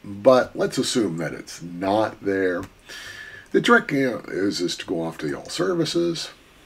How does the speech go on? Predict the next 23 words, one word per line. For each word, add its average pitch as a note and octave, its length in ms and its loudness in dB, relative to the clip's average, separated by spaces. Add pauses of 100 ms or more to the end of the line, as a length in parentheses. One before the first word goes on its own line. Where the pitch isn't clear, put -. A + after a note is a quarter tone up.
(360)
and D#2+ 340 -8
go - 120 -12 (1200)
Entra - 880 -6 (840)
I C#3+ 100 -10
D. - 120 -12 (320)
And A#2 260 0 (140)
there B2 300 8
it F2 80 6
is - 460 -8 (100)
on D2 340 -8
the, C2+ 320 -10 (300)
uh, - 280 -14
page. - 140 -18
So - 220 -8
then G#2+ 180 -4
you - 80 -8
click G#3 340 0
that. - 400 -6 (3000)
And D#3 580 10
there A#2+ 300 10
you A2+ 160 10
have E2 520 2
it. C#2 120 -4